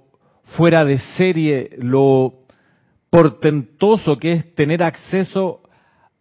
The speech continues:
a la conciencia de los maestros ascendidos. Aquí alguien decía que, no me acuerdo quién, eh, que le encantó el servicio de transmisión de la llama del domingo pasado.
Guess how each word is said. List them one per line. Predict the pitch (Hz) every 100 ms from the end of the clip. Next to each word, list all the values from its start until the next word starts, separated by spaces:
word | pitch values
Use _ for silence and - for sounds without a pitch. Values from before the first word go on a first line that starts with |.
| -
a | 151
la | 156
conciencia | 147 156 - 196 214 - 220
de | 196 185
los | 165
maestros | 147 147 185 - 208
ascendidos. | 165 143 165 220 151 117 - _
Aquí | - 131 160
alguien | 185 185 160
decía | 151 190 185
que, | 165 151 -
no | 123 131 147
me |
acuerdo | 151 160
quién, | 151 170 165 - _ _ _
eh, | - 120 120 117 117
que | 131 123
le | 127
encantó | 127 127 170
el | 170 147 117
servicio | 131 139 151
de | 175
transmisión | 143 127 160
de | 151
la |
llama | 151 160
del | 147
domingo | 131 156 151
pasado. | 135 123 143 127